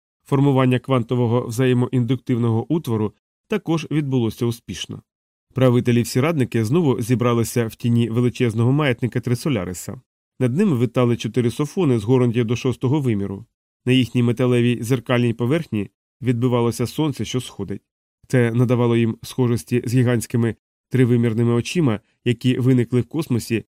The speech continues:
під час минулих невдалих експериментів. Софонна інформація.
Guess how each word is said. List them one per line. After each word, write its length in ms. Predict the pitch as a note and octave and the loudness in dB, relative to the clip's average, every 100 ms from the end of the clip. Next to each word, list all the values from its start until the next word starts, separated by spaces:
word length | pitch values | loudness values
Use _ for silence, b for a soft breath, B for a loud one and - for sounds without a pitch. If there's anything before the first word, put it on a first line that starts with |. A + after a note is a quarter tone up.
| _ | _
під 200 | - A#2+ | -6 -4
час 220 | - B2+ - | 0 0 2
минулих 520 | A#2+ D3+ C3+ G2 - | 2 4 2 0 -2
невдалих 520 | D#3 B2+ A#2 A2 G#2 | 0 0 0 -2 -4
експериментів. 800 | A2+ - B2 A#2+ G2 F#2 F#2+ - _ _ _ _ | -6 -2 0 0 -2 -8 -14 -18 _ _ _ _
Софонна 480 | - C#3+ B2 C#3 B2+ | -2 0 2 4 4
інформація. 680 | B2+ B2 F3 A#2+ - A#2 G#2 | 4 2 0 0 -2 -4 -6